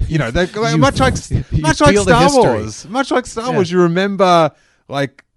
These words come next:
Speaker 1: seeing that figure or, you know, seeing that character
Speaker 2: Foods
Speaker 1: from the
Speaker 2: and
Speaker 1: McDonald's.
Speaker 2: smells, that's a very big, uh,
Speaker 1: Yeah.
Speaker 2: trigger. Yeah.
Speaker 1: I've said this on a few podcasts, like, love Star Wars like a child,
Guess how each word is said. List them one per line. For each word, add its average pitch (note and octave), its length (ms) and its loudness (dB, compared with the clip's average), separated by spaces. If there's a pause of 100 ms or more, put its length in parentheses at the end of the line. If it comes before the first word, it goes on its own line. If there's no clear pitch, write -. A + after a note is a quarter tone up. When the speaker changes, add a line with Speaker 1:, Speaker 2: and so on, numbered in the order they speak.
(120)
Speaker 1:
seeing D3 540 -4
that C3+ 240 -6
figure G#2+ 680 -10
or, F#2+ 560 -8
you B2 120 -8
know, A2 320 -10
seeing B2+ 480 -6
that A#2 200 -12
character G#2+ 420 -8
Speaker 2:
Foods D3+ 100 2
Speaker 1:
from F3+ 140 -2
the A3+ 40 -10
Speaker 2:
and - 80 -8
Speaker 1:
McDonald's. A#2+ 100 -10 (200)
Speaker 2:
smells, G#3+ 200 -6
that's C#3+ 220 -6
a D#3 80 -6
very C3 320 -6
big, F#2 360 -6
uh, F2+ 40 -10
Speaker 1:
Yeah. A#2+ 300 -6
Speaker 2:
trigger. C2 260 -16
Yeah. C#3+ 320 -10 (960)
Speaker 1:
I've C#3 180 -14
said D#3 240 -12
this C#3 160 -12
on B2+ 140 -10
a - 20 -12
few A2 240 -16
podcasts, G#2 840 -12
like, G#2+ 400 -14 (840)
love A#2 400 -10
Star G#2+ 380 -14
Wars G2+ 240 -16
like F#2 120 -20
a F#2 60 -20
child, G2 800 -14